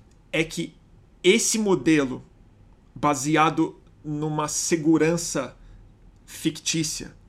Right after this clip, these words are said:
numa segurança que é, que é baseada em promessas,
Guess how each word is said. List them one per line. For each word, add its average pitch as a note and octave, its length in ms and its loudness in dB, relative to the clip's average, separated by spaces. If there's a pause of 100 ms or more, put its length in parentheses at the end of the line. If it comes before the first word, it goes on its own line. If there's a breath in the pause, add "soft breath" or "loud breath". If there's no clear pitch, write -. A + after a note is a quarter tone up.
(200)
numa C#3+ 220 -4
segurança D#3 600 0
que D#3 200 0
é, D3 40 2
que - 480 -2
é D3 200 2
baseada D3 680 2
em C#3 120 -2
promessas, C#3+ 880 -4